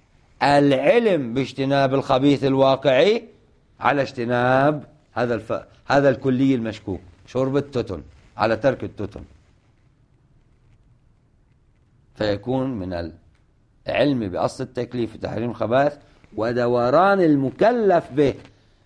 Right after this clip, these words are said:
بين كونه <clears throat> مقدار الخبائث المعلومة خاصة،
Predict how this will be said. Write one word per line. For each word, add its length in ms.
بين 380
كونه 720
<clears throat> 580
مقدار 540
الخبائث 640
المعلومة 600
خاصة، 600